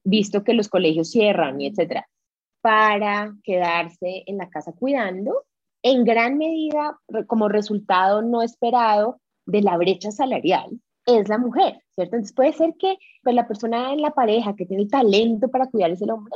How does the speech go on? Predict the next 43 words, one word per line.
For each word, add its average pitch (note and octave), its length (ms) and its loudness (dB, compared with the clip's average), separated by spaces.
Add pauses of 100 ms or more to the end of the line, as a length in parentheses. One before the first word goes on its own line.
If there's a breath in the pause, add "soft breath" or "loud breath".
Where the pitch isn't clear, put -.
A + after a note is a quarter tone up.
(500)
pero A#3 200 4
al G#3+ 200 4
hombre G#3 240 0
le A#3+ 80 -2
pagan F3+ 360 -8
más F3+ 420 -10
por F#3 160 -6
el F3+ 100 -6
tra-, D#3 360 -6
por F#3+ 100 -2
el F3 80 2
mismo D3 280 -4
trabajo. - 280 -8 (180)
Entonces, F#3 420 0
si F#3+ 120 0
toca B3 320 0
tomar C#4 220 0
la A3 80 0
decisión G#3+ 380 -2
de G3 100 -6
quién G3+ 180 -4
tiene G#3 180 -6
que A3+ 100 -4
dejar F3+ 160 -4
el F3+ 80 -10
trabajo G3+ 600 -2 (320)
en F#3+ 220 0
medio F3+ 320 2
de G#3 100 0
una F3 640 -6
circunstancia E3+ 680 -6
de A#3 120 0
emergencia, C#4+ 500 -2 (380)
pues F#3+ 180 2
va F#3+ 60 4
a F3+ 60 2
ser G3 160 -2
la G#3+ 100 2
mujer A3+ 480 -2 (140)
porque G#3 640 2 (320)
le F#3+ 100 0
pagan C#3+ 320 -6
peor. - 440 -2